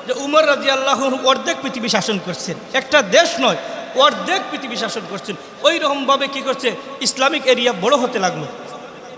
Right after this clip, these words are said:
একটার পর একটা দেশ জয় হতে লাগলো। আলী রাদিয়াল্লাহু আনহুর সময় ওই রকমভাবে অনেক প্রশস্ততা বেড়ে গেল। তখন উনি কি করলেন? রাষ্ট্র পরিচালনার সুবিধার ক্ষেত্রে রাজধানী মদিনা থেকে কি করলেন? ইরাকের মধ্যে নিয়ে আসলেন।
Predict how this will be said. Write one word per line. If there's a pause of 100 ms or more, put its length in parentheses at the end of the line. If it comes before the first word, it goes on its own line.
(400)
একটার
পর
একটা
দেশ
জয়
হতে
লাগলো। (640)
আলী
রাদিয়াল্লাহু
আনহুর
সময়
ওই
রকমভাবে
অনেক
প্রশস্ততা
বেড়ে
গেল। (460)
তখন
উনি
কি
করলেন? (300)
রাষ্ট্র (100)
পরিচালনার
সুবিধার
ক্ষেত্রে (240)
রাজধানী
মদিনা
থেকে
কি
করলেন? (300)
ইরাকের
মধ্যে
নিয়ে
আসলেন।